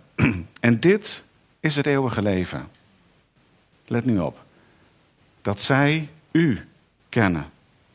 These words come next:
de enige waarachtige God en Jezus Christus die u gezonden hebt." Punt. Dat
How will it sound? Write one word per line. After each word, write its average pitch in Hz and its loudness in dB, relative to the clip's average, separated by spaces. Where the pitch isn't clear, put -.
de - -8
enige 165 2
waarachtige 131 0
God - -2
en 180 2
Jezus 160 0
Christus - -2
die 98 -2
u 135 0
gezonden 117 0
hebt." 82 -10
Punt. 120 -2
Dat 202 0